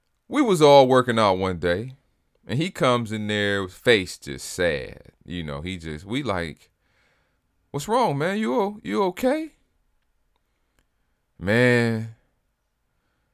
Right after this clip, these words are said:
I gotta break up with my girl. She a B I T C H. She was all kind of H O Es." We like, "What, what's, what's wrong? What happened?" "She cheated on me. I ain't know she was a,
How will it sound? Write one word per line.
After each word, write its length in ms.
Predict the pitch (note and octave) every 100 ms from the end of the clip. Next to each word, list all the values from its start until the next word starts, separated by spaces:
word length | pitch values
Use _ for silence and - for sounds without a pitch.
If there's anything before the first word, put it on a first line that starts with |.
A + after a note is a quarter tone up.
| _ _ _
I 140 | G2+
gotta 200 | G2+ F#2
break 380 | D2+ F2 G#2+ -
up 220 | A2 G2
with 180 | F2 F#2
my 240 | F2+ F2 F2
girl. 640 | D#2+ F#2 F2 D2 C2 -
She 340 | - - G#2+
a 80 | F#2
B 320 | D2 F#2 G#2
I 220 | G2+ F#2+ F#2
T 200 | - G2
C 380 | F2+ - F#2+ E2+
H. 500 | F2 C#2 - - - _ _ _ _ _
She 200 | - A#2+
was 180 | G#2+ F#2+
all 320 | G#2 G#2+ G#2
kind 320 | - A#2 G2
of 80 | F2
H 320 | G2+ G#2 -
O 180 | G#2 F#2+
Es." 300 | G#2+ G#2 F#2
We 120 | B3
like, 280 | F4+ A#3 F#3
"What, 160 | D4 -
what's, 180 | F4+ -
what's 220 | F4+ -
wrong? 240 | F#4 F4
What 100 | F4
happened?" 520 | E4 F#4+ F#4+ - D2 C#2 _ _ _ _ _ _ _ _ _ _ _ _ _ _ _ _ _ _
"She 300 | _ - A#2
cheated 560 | G2+ - D3+ C#3+ G2 E2
on 260 | D#2 D2 D#2+
me. 220 | D#2 C#2+
I 220 | F#2 A2
ain't 160 | G2 F#2
know 200 | G2+ G2+
she 240 | - G#2+
was 260 | G#2+ G#2+ G2
a, 200 | F#2+